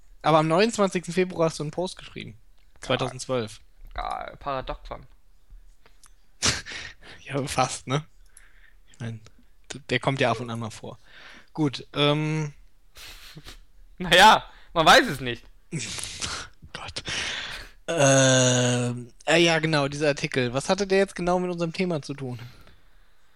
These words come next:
Speaker 2: Es ging um Arschlochtypen. Ich weiß gar nicht. Ich wollte ihn nur noch einbringen.
Speaker 1: Ja,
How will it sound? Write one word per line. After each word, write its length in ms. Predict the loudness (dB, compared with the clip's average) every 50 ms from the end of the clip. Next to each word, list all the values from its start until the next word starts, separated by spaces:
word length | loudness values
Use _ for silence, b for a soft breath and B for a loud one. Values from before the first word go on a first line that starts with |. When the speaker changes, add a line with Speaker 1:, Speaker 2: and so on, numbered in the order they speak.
| b b b
Speaker 2:
Es 120 | -14 -10
ging 120 | -6 -6 -6
um 80 | 0
Arschlochtypen. 680 | 4 4 4 4 2 -4 -6 -6 -8 -14 -12 -12 -12 -14
Ich 140 | -4 2
weiß 200 | 2 2 2 0 -4
gar 160 | -4 -4 -4
nicht. 140 | -6 -10 -12 -12 -14
Ich 140 | -14 -8 -2
wollte 160 | -2 -2 -2 -2
ihn 80 | -6 -4
nur 100 | -4 -4
noch 120 | -4 -4
einbringen. 460 | -4 -6 -6 -6 -6 -6 -8 -8 -12 -18 -20 -20 -20 -20 -20 -8 0
Speaker 1:
Ja, 240 | 0 2 2 2